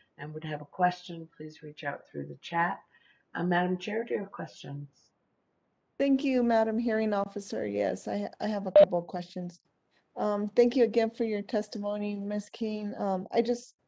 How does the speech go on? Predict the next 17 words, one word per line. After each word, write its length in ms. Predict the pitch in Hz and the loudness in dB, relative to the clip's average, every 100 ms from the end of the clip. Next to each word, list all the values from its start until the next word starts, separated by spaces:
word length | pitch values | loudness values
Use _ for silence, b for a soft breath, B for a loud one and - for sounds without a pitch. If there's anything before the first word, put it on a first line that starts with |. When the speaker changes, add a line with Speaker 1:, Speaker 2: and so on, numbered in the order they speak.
| - | -6
Speaker 2:
wanna, 560 | 220 214 208 190 180 - | 0 0 2 2 0 -2
um, 420 | 185 175 175 190 - _ _ _ _ _ _ _ | -4 -4 -4 -8 -14 _ _ _ _ _ _ _
have 240 | 233 220 190 | -6 -2 0
it 140 | 196 | 0
clarified 520 | - 190 196 196 190 | 2 2 2 4 4
in, 220 | 185 180 - | 4 0 -4
in 220 | 185 180 | -4 -4
my 340 | 180 180 185 - - | -2 -2 -4 -6 -8
head. 320 | 196 175 175 b b b b - | -2 -2 -2 b b b b 0
Um, 260 | 202 196 - | 2 2 2
you 180 | 233 269 | 6 6
had 140 | 240 | 6
mentioned 680 | 233 226 - 233 233 220 - 196 | 2 0 0 0 0 -2 -8 -4
during 300 | 208 208 208 | -2 -2 -4
your 120 | 202 | -4
testimony 680 | 196 202 - 202 196 196 202 | -4 -4 -4 -4 -2 -2 -4
that 340 | 190 185 50 | -4 -4 -6